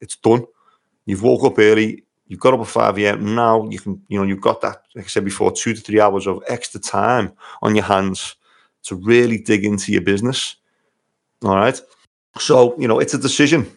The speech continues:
So set it up, set the day strong, set up the day strong, add more hours to your day to get the most important task started or completed, to get your, you know, your business moving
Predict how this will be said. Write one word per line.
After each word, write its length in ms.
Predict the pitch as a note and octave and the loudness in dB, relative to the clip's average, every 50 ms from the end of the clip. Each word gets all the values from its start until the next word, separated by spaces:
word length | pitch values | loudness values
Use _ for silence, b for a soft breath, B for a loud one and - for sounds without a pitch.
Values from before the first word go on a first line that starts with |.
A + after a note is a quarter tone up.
| _ | _
So 180 | - - - A2 | -14 -8 -6 -6
set 320 | - - D3+ D3 D3 - | -2 2 2 2 2 2
it 80 | D3 A#2+ | 0 0
up, 240 | C3 B2+ - - - | 0 -2 -4 -14 -12
set 260 | - - C#3+ C3+ - | -2 -2 -2 -2 -2
the 80 | C#3+ | -4
day 200 | - - C#3 C#3 | 0 2 0 0
strong, 400 | C3 - - - G#2+ G#2+ A#2 C3+ | 0 -4 0 2 2 2 2 0
set 220 | C3 - C3 A#2+ - | -4 -6 -6 -4 -4
up 80 | A#2+ | -4
the 100 | B2 B2+ | -4 -2
day 140 | A#2+ C3 B2+ | 0 0 -2
strong, 340 | A#2+ - - A2 A2 A2+ - - | -2 0 0 0 0 0 0 0
add 140 | B2 B2 A#2+ | -2 -2 0
more 200 | B2+ B2 B2+ B2+ | 2 2 4 4
hours 260 | B2+ A#2+ A#2 A2+ - - | 4 4 2 0 -2 -4
to 60 | B2 | -4
your 100 | A#2+ A2 | -4 -2
day 320 | F#2 F#2+ G2 A2+ - - B B B B B B B B B B - | 2 2 2 2 0 -4 B B B B B B B B B B -10
to 100 | - G2 | -2 0
get 180 | A2 G#2+ - | 0 0 2
the 60 | A2 | 0
most 260 | G#2 A2 A2 A2 - A#2+ | 4 4 2 2 2 -6
important 380 | A2+ - - A#2 A#2+ A#2 A2 | -6 2 2 2 2 2 -2
task 260 | - A2 A2 A2 - | 0 0 0 0 0
started 480 | - - G#2 G2+ G2 G2 A2 A2+ A2+ - b b b b b b b b b b b b b b _ | 0 2 4 4 2 0 -2 -6 -6 -6 b b b b b b b b b b b b b b _
or 200 | - B2 B2+ C3+ | 4 4 4 4
completed, 540 | - C#3+ B2+ - - A2+ A2+ G#2 - C#3+ C#3+ - - _ _ _ _ _ _ _ _ - | 4 0 -2 -2 -2 -2 -2 0 0 -2 -2 -2 -8 _ _ _ _ _ _ _ _ -8
to 140 | - - A2+ | -4 -4 0
get 300 | G2 A2+ A2+ A2+ - - | 2 4 2 2 2 -2
your, 560 | A2+ A2+ A2+ A2 G#2+ G#2+ G#2+ G#2+ G#2 G#2+ A2+ | 0 2 4 6 6 6 6 4 4 2 0
you 60 | B2 | 0
know, 100 | A2+ G#2 | -2 0
your 120 | G#2 G#2 G2+ | -2 -2 -2
business 380 | - A#2+ A#2 A2+ B2 A#2 - | 0 -2 -2 0 -2 -4 -2
moving 420 | A#2 A2 G#2+ G#2+ G#2 A2+ C#3 D3 | 0 2 2 2 4 2 0 0